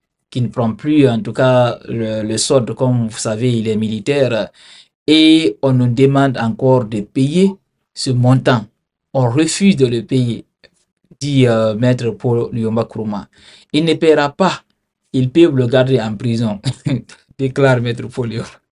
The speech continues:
Il dit encore, en, en plus des, des peines d'emprisonnement, euh,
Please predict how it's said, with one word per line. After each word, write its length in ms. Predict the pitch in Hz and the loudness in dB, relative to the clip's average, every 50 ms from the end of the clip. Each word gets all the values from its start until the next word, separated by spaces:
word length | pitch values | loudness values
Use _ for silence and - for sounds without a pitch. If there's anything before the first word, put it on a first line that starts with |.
| _ _ _ _ - - - - 240 262 - - - - - - 208 - - | _ _ _ _ -14 -8 -2 -2 -2 -2 -2 -6 -12 -14 -14 -14 -12 -6 -2
Il 140 | - 147 | -2 0
dit 180 | 147 208 220 190 | 2 4 4 4
encore, 340 | 180 170 165 170 165 156 151 - _ - | 2 4 4 4 4 4 2 -2 _ -4
en, 80 | - 143 | -2 -2
en 80 | 151 | -2
plus 320 | 131 - 202 214 202 196 175 | 2 2 2 2 2 2 4
des, 540 | 151 139 135 127 131 127 127 123 123 120 113 | 4 4 6 4 4 2 2 2 2 0 0
des 180 | 117 127 123 | 0 0 0
peines 360 | 123 - - - - 170 156 131 | 0 0 0 2 2 2 0 -2
d'emprisonnement, 960 | 135 139 135 131 131 131 127 120 131 123 123 123 127 135 139 135 147 143 - | -2 -2 -2 -2 -2 -2 0 2 2 2 4 4 2 2 2 0 -2 -4 -6
euh, 460 | - 127 123 120 117 117 117 113 110 | -6 -4 -2 -2 -2 -2 -2 -4 -4